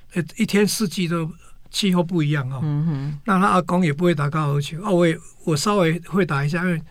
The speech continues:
Speaker 1: 要运动啊。
Speaker 2: 嗯哼。
Speaker 1: 他还陪着开车陪着我去，啊，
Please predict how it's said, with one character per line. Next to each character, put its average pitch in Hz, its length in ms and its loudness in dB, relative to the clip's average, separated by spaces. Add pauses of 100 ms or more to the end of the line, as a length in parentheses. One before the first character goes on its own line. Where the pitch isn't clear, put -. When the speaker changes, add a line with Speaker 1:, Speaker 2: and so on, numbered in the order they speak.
(180)
Speaker 1:
要 180 140 2
运 175 200 6
动 147 200 -2
啊。 117 140 -12
Speaker 2:
嗯 151 220 -2
哼。 143 240 -6
Speaker 1:
他 220 160 -2
还 180 100 4
陪 180 240 2
着 190 100 0
开 196 240 4
车 185 220 2
陪 175 220 0
着 180 120 2
我 156 120 0
去， 208 140 -4 (600)
啊， 160 160 -2